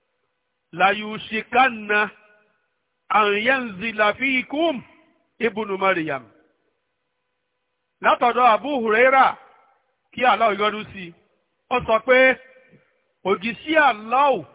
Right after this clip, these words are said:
ó sọ pé, "Walladhi nafsi biyadihi, mo fi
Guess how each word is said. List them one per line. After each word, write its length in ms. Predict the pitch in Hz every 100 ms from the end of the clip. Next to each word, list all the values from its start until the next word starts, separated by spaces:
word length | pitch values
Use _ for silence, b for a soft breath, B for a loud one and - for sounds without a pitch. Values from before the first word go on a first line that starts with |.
| _ _ _
ó 80 | 262
sọ 160 | - 233
pé, 220 | 226 277 269 269 - _ _ _ _ _ _ _ _ _
"Walladhi 520 | 196 294 277 262 254 240
nafsi 340 | 262 285 - 254
biyadihi, 500 | 254 269 196 156 110 _ _ _ _ _ _ -
mo 120 | 220 262
fi 140 | 262